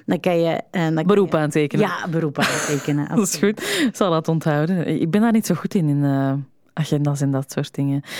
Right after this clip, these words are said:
Speaker 2: Ik heb één gedeelde agenda met, eh, met Bram, met mijn lief, uiteraard. En daar zit ik
Speaker 1: Het is
Speaker 2: dan
Speaker 1: niet zo uiteraard, by the way. Ik ken echt
Speaker 2: Nee?
Speaker 1: veel mensen of veel koppels die geen gedeelde agenda hebben. Ehm,
Speaker 2: Maar, hè?
Speaker 1: ah, ik, ik snap het ook niet.
Speaker 2: Hoe doe je dat dan?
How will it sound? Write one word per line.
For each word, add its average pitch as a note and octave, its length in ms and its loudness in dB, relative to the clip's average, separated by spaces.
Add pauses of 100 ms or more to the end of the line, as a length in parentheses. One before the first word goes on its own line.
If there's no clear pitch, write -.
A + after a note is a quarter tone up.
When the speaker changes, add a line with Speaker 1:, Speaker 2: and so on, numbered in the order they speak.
(140)
Speaker 2:
Ik E3+ 120 -2
heb - 140 2
één A3 300 4
gedeelde G#3+ 440 2
agenda G3+ 380 2
met, F3 280 -2
eh, D#3 320 2 (280)
met D3 260 0
Bram, D#3 240 2
met F3+ 120 2
mijn C#3+ 140 2
lief, F#3 220 0
uiteraard. D3 600 0 (720)
En E3+ 120 2
daar D#3+ 120 4
zit E3 120 -2
ik F#3 60 2
Speaker 1:
Het - 0 -
is - 40 -4
Speaker 2:
dan E3 80 4
Speaker 1:
niet C4+ 100 4
zo A3+ 120 2
uiteraard, D3 500 -2
by D3 160 0
the D3 60 2
way. D3 180 0
Ik - 180 -2
ken - 140 -2
echt D#3 200 -2
Speaker 2:
Nee? A3 160 4
Speaker 1:
veel G3+ 120 -2
mensen F#3+ 460 0
of E3 100 -4
veel G3 220 0
koppels G3+ 340 -2
die D3+ 100 0
geen D#3+ 320 0
gedeelde D#3 480 0
agenda D3+ 340 0
hebben. D3 440 -2
Ehm, D#3+ 300 0
Speaker 2:
Maar, F#3+ 240 2
hè? D4 140 4 (340)
Speaker 1:
ah, F#3 100 -8
ik, - 260 -6
ik D3 120 -12
snap - 320 -4
het C#3+ 140 -6
ook C#3+ 200 -6
niet. D3 140 -4
Speaker 2:
Hoe G3 80 2
doe G3 140 4
je F3+ 60 2
dat F#3 180 2
dan? D#3+ 400 2